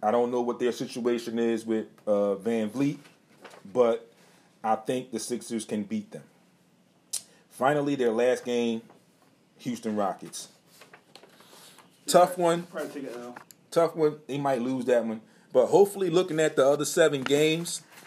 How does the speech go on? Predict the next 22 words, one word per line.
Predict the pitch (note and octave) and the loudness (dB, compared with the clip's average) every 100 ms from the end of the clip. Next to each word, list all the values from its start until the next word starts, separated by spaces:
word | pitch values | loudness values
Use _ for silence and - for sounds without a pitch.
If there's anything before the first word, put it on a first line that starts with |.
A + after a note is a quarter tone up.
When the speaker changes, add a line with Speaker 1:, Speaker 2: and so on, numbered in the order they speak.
| - | -20
Speaker 2:
<laughs> | _ _ - G#2+ | _ _ -14 -8
when | A2 | -4
they | B2 | -2
get | B2 C3+ | -2 0
to | C3+ | 0
that | C3+ | 0
game | C3+ C3+ | -2 0
at | B2 | 0
the | A#2 B2 | 0 -2
eighth | C3+ C3+ | -2 -6
and | A#2 | -2
final | C3 C3 | 0 0
game, | B2+ C3+ A2+ | 0 0 0
it | A2+ | 2
might | A2+ A2 | 0 2
not | A2 | 0
mean | A2 A2 | 0 -2
Speaker 1:
So | |
they | G#2 | 0
gonna | G2+ | -2
Speaker 2:
much. | - | -2
Speaker 1:
slide. | D#3+ D3+ C3+ | -4 -2 -2